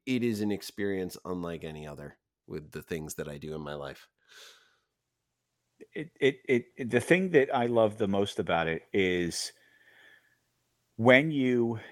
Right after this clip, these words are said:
Speaker 2: it, it's, it's, uh, we, we touched on this, right? And this is just the way that we master, right? So, uh,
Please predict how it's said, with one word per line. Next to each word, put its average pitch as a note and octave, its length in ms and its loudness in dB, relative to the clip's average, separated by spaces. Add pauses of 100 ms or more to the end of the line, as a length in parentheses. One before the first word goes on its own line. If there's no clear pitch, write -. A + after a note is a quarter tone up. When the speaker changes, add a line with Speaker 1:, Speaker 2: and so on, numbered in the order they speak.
(260)
Speaker 2:
it, C3 200 4
it's, C3+ 380 0
it's, - 420 -4 (580)
uh, C#3+ 60 8
we, F3+ 160 2
we D#3 180 2
touched C3 300 0
on G#2 100 0
this, F#2 180 -8
right? G#2+ 160 2
And C#3 100 4
this E3+ 140 4
is E3+ 80 -4
just E3 160 0
the D#3 60 2
way C#3+ 140 6
that A#2+ 140 0
we A#2+ 140 -4
master, G2 480 -8 (180)
right? F#2+ 320 -4
So, G#2+ 440 0 (720)
uh, G#2+ 260 -2